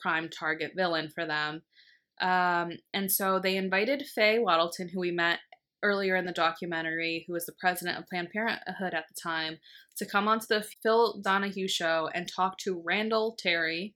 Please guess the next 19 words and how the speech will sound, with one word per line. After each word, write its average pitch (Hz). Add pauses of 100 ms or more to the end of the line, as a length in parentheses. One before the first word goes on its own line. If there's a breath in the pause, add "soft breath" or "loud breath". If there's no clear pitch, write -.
who 190
is 190
part 190
of 180
Operation 180
Rescue, 185
I 180
believe, 175
or 170
one 175
of 170
these 170
other 175
groups, 170
uh, 160
these 165 (560)
pro-forced 165
birth 170
groups. 170